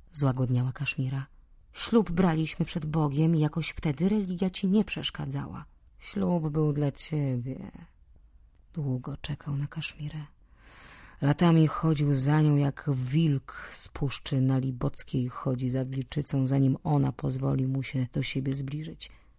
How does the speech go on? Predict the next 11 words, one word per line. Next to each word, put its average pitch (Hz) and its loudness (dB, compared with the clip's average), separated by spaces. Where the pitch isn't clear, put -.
Był 143 2
obok, 135 -6
nie 240 4
nalegał, 143 -4
czekał. - -4
Chciał, 156 2
żeby 135 0
pokochała 151 -2
go 131 -4
tak - -4
mocno, 196 0